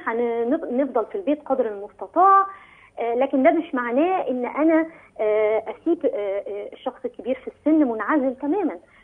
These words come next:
لأن العزلة طبعًا ممكن تؤدي إلى اكتئاب وممكن تؤدي إلى مشاكل بدورها. آه، فبالتالي، آه، التواصل، آه، آه، مع العزل مطلوب، لكن بدرجة من الاحتياط وبدرجة من، بدرجة من الذكاء.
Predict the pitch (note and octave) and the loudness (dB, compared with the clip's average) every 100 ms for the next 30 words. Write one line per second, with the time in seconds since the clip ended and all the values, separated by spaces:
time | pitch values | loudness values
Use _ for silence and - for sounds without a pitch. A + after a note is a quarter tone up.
0 | - A#3 D#4+ F#4 D4+ B3 D#4+ C4+ D#4 D4+ | -4 -2 0 0 2 2 2 2 4 4
1 | D4 D4 B3+ C4 B3 C4+ C4 B3+ G#3 G#3+ | 2 0 -2 0 -2 -4 -4 -6 -4 -4
2 | F#3 - - - D#4+ C4+ C#4+ E4 D#4+ C5 | -4 -8 -4 6 6 6 2 -4 -6 -4
3 | D#4 B3+ C4 D4 A#3 - D#4 D4 G#3 A3+ | -4 -4 -4 -4 -4 -4 -6 -4 -2 2
4 | D#4 G3+ D#3 _ _ - _ - - _ | 2 2 -8 _ _ -20 _ -20 -20 _
5 | _ A3 A3 A3 - C4+ C#4 - G4+ G4 | _ -2 -2 -2 -4 -6 -4 2 4 6
6 | F4 C#4+ A#3+ A#3 A#3 A#3+ - B3 F4+ - | 4 0 0 0 -2 -6 2 6 6 4
7 | G#4 E4+ - - A3+ A3 - G#3+ A#3 B3 | 2 2 0 -6 -6 -6 -4 -4 0 2
8 | - - - A3+ G3+ G3 F#4+ G4 G#4 - | 4 2 -4 -8 -4 -2 0 2 0 0
9 | B3 C4+ C4 E4+ - - - - B3 F#4 | -6 -6 -6 -6 -10 -20 -20 -8 2 2
10 | G#4+ F#4 D4 - A#3+ C#4 F#4 D#4 C#4 B3 | 4 2 2 -2 -2 2 2 2 -2 0
11 | D#4+ E4 B3 - - A#3 C#4 - - _ | 0 0 -2 -8 -6 0 0 -2 -10 _
12 | _ G#3 G3+ D4 F4 C#4 B3 - A3 E4 | _ -6 2 2 2 0 -4 -4 0 2
13 | E4+ B3 G#3 F3+ D#3 F#3+ C#3+ | 2 0 -4 -4 -4 -6 -8